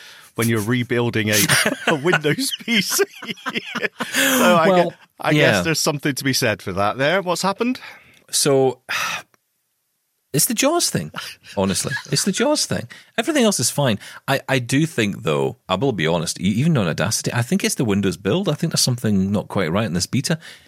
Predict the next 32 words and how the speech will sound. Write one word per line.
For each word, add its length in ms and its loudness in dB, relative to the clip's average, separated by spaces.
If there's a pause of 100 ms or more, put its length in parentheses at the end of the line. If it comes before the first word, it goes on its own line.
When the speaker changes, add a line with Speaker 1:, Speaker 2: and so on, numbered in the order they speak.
(200)
Speaker 2:
because 480 0 (140)
even 200 2
on, 180 2
uh, 140 -4 (380)
in 120 4
the 100 4
original 480 2
testing 380 0
I 80 0
did 200 -4
way 240 2
back 240 -2
at 60 -6
the 80 -4
beginning 320 0
when 100 0
I 40 2
was 120 -2
using 240 2
it 160 -2 (140)
for, 360 -4
you 120 -6
know, 220 0
I 120 -2
think 240 -4
I 20 -4
used 200 -2
it 40 -6
for 60 -6
about 180 -6
a 40 -4
month, 420 -2